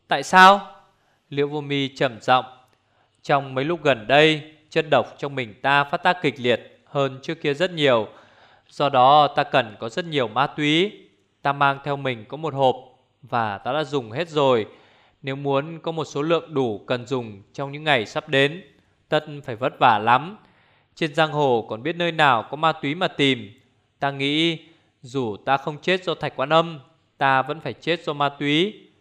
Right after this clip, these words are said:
Tiểu Phi gật đầu, "Sự thật phải vậy." Liễu Vô Mi tiếp, "Ta khổ cũng chẳng sao, chàng khổ thì ta chịu làm sao nổi.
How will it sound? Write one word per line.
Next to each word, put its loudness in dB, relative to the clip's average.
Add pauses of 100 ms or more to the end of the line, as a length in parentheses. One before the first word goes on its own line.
(300)
Tiểu -2
Phi -6
gật -4
đầu, 2 (600)
"Sự -10
thật -6 (220)
phải -14
vậy." 4 (500)
Liễu -4
Vô -4
Mi -4
tiếp, 2 (760)
"Ta 4
khổ 2 (120)
cũng -6
chẳng -2
sao, 4 (380)
chàng 0
khổ -2
thì -16
ta -4
chịu -8
làm -2
sao -4
nổi. 0